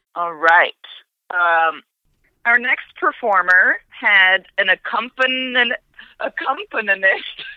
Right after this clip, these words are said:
<laughs> How you say that word?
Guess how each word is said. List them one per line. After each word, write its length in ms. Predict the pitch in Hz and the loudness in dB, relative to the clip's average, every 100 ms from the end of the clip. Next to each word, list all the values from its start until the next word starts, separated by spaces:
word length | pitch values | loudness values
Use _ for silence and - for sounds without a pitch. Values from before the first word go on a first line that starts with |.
| - | -6
<laughs> 580 | 554 - - 359 - - | -6 -6 -14 -14 -14 -6
How 120 | 226 - | -6 -4
you 100 | - 262 - - | -10 -10 -10 0
say 180 | 214 | 0
that 380 | 180 180 180 175 | 4 4 4 2
word? 680 | 202 220 233 277 453 - 294 | 0 2 4 2 0 -4 -10